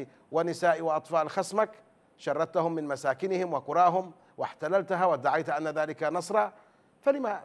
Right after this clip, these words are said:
تلحقهم بقذائفك إلى ملاذاتهم؟ أي شهوة قتل مجنونة تحملون يا هؤلاء؟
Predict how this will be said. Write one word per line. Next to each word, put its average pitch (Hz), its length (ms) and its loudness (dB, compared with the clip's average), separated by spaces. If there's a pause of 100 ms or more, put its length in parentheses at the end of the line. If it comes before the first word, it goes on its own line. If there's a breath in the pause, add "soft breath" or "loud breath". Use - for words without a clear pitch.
تلحقهم 165 500 -6
بقذائفك 135 680 -8
إلى 131 240 -2
ملاذاتهم؟ 123 760 -4 (300 loud breath)
أي 156 180 -2
شهوة 165 540 -2
قتل 175 360 -4
مجنونة 147 880 -4 (720 soft breath)
تحملون 143 540 -4
يا 120 340 -2
هؤلاء؟ 120 440 0